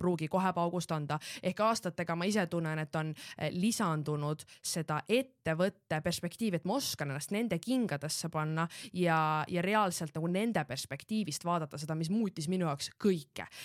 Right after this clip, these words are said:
Et kui, noh, selle esimese Sportlandi koostööl mina mõtlesin, "Vau, mulle makstakse tuhat eurot, oh my god," siis tänapäeval ma pigem mõtlen, et no nii, kui suur võiks nende turunduseelarve üldse olla, vaadates ettevõtte suurust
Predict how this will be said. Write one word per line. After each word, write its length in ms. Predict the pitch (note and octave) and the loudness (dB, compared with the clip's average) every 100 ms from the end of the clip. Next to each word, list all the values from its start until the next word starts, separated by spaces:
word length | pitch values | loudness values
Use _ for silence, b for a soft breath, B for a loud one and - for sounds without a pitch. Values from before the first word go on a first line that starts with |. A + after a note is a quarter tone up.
| B | B
Et 160 | F#3 - | 0 0
kui, 400 | - F3 D#3+ D#3+ B B - | 2 4 4 0 B B -6
noh, 80 | D#3+ | -4
selle 240 | - E3+ | 0 2
esimese 320 | F3 A3+ F#3 D#3+ | 4 2 2 0
Sportlandi 480 | G3+ A3 F3 D3+ | -2 0 0 -2
koostööl 400 | D#3 A3 F#3+ D#3 | 0 0 0 2
mina 160 | F3 G#3 D3+ | 2 4 2
mõtlesin, 240 | C#3+ F3 E3 | -2 -4 4
"Vau, 320 | G#3+ C4+ G#3 | 6 6 4
mulle 320 | F3+ A3+ B3+ F3+ | 2 2 2 2
makstakse 440 | F3 F#3+ F3 F3 | 0 -2 -6 -6
tuhat 460 | - C4+ C4+ F#3 G#3 | 0 2 4 2 0
eurot, 360 | B3+ B3 E3+ | 0 2 0
oh 160 | G#3+ C4 | 0 2
my 140 | F#3+ | 2
god," 260 | F3 B3+ F3+ B B | 4 2 2 B B
siis 140 | - D#3+ | -8 0
tänapäeval 520 | A3+ A#3+ F3 E3 D#3+ | 4 4 4 2 2
ma 60 | E3 | 2
pigem 260 | G#3+ G3+ | 2 2
mõtlen, 280 | F#3 F#3 E3+ | 0 0 -2
et 100 | E3 | -2
no 80 | F3+ | 0
nii, 240 | F#3 A3 E3 B B - | 0 2 0 B B 0
kui 160 | B3+ | 2
suur 160 | A#3+ B3 | 4 2
võiks 220 | F#3 - | 2 0
nende 260 | F#3+ F#3 E3 | 0 2 2
turunduseelarve 720 | A3 A3+ E3+ F3 E3+ D#3+ E3 | 2 2 4 2 2 2 2
üldse 380 | D#4+ - - F3 | 0 0 0 2
olla, 240 | D#3+ D3+ | 2 2
vaadates 380 | E3 F3 E3 E3+ | 2 0 -2 -2
ettevõtte 460 | C4 - F3 D#3+ D#3+ | -2 0 -2 -2 -2
suurust 440 | E3+ D#3+ D#3 - | 0 0 -2 -6